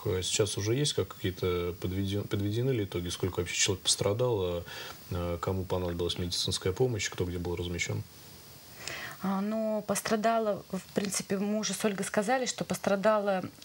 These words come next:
Speaker 2: пострадал весь подъезд.
Speaker 1: Нет, я имею в виду
Speaker 2: Да.
Speaker 1: конкретно по людям.
Speaker 2: Ну, а, восемь квартир особенно пострадали, да. Мы, как общественная палата, взяли шефство, ну, над многодетной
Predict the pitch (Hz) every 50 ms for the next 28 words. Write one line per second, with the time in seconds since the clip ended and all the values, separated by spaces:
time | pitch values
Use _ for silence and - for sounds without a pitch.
0 | - - 170 - 208 - - 202 214 214 208 175 220 208 - - - 170 - 156
1 | - 156 147 131 - - 147 156 - - - 117 117 110 113 107 92 95 101 98
2 | 110 107 87 87 92 - 104 92 92 87 82 85 80 76 - - - - - -
3 | - - 220 226 226 226 220 220 208 202 185 - - - 202 196 190 190 185 202
4 | 262 - - 226 185 - 196 190 - - - 247 226 - - 190 - - 220 185
5 | 185 180 170 - - - - - - 180 170 - 175 170 165 180 175 180 196 214
6 | 220 - - - - - - - - - 220 214 - 185 - 190 - - - 214
7 | - - 202 190 - 208 202 202 196 - - 180 170 - 202 190 185 180 180 175
8 | 170 - - 214 202 - - - - 185 180 185 190 190 190 185 185 - - 190
9 | 190 190 190 185 - - 190 190 190 185 196 190 - 226 254 262 - 208 190 180